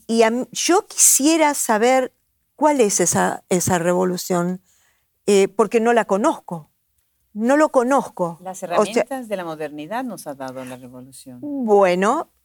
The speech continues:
Speaker 1: eh,
Speaker 2: Esto, eh,
Speaker 1: pero
Speaker 2: las
Speaker 1: eso es,
Speaker 2: cosas.
Speaker 1: pero eso es que lo que significa eso es que hay instrumentos nuevos con los cuales uno amasa un texto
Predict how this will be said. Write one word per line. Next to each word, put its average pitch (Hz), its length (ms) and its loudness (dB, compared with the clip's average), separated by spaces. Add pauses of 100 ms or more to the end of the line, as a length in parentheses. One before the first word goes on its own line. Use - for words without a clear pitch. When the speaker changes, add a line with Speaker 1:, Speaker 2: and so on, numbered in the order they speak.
(100)
Speaker 1:
eh, 190 460 2
Speaker 2:
Esto, 170 320 -8
eh, 151 140 -18
Speaker 1:
pero 247 240 6
Speaker 2:
las 285 80 4
Speaker 1:
eso 339 280 4
es, 294 220 4
Speaker 2:
cosas. 277 140 -12
Speaker 1:
pero 254 200 4
eso 302 320 0
es 285 400 0 (240)
que 220 400 0
lo 214 160 2
que 226 120 0
significa 247 480 0
eso 285 160 0
es 247 80 -4
que 233 100 2
hay 208 180 0
instrumentos 240 760 2
nuevos 320 480 2 (300)
con 208 200 4
los 214 140 0
cuales 269 500 4
uno 294 280 2 (460)
amasa 240 680 2 (380)
un 330 180 4
texto - 640 2